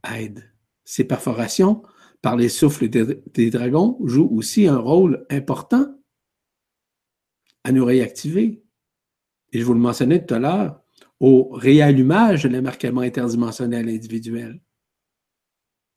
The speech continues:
Que nous soyons conscients ou pas, ces perforations nous libèrent afin de retrouver le corps d'être-té avec une très grande facilité,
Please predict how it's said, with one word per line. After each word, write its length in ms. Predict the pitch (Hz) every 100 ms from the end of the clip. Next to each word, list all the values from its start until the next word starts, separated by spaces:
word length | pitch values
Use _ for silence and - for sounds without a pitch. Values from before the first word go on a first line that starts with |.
| _ _ _ - - -
Que 100 | -
nous 100 | 139
soyons 460 | 120 - 131 135 135
conscients 440 | 127 123 185 196
ou 80 | 147
pas, 360 | - 196 262 - _ -
ces 220 | - 131
perforations 760 | 156 151 151 127 117 208 220
nous 160 | 156 135
libèrent 680 | 131 131 196 214 170 117 - _ - -
afin 240 | 117 180
de 100 | 151
retrouver 520 | 143 135 135 135 240
le 120 | 165 123
corps 200 | 147 127
d'être-té 560 | 113 127 127 233 226 _ _ _ -
avec 380 | 123 131 131 -
une 280 | 113 113 -
très 220 | 180 143
grande 180 | 147 135
facilité, 840 | 117 - 131 113 110 214 240